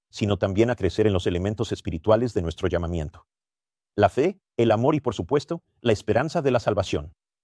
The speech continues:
Pero luego da una exhortación a la iglesia que quiero compartir con ustedes. Primera de Tesalonicenses cinco,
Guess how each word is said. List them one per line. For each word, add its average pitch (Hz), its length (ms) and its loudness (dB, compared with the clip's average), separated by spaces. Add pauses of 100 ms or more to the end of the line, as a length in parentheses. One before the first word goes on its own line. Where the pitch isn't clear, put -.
(420)
Pero 131 160 6
luego 160 260 2
da 143 120 4
una 127 160 -2
exhortación 104 520 -2
a 110 60 4
la 101 80 2
iglesia 107 380 0
que 90 120 -6
quiero 107 240 2
compartir 92 480 -2
con 107 140 -4
ustedes. 90 540 -6 (320)
Primera 190 340 0
de 156 80 0
Tesalonicenses 98 720 -2
cinco, 123 360 -6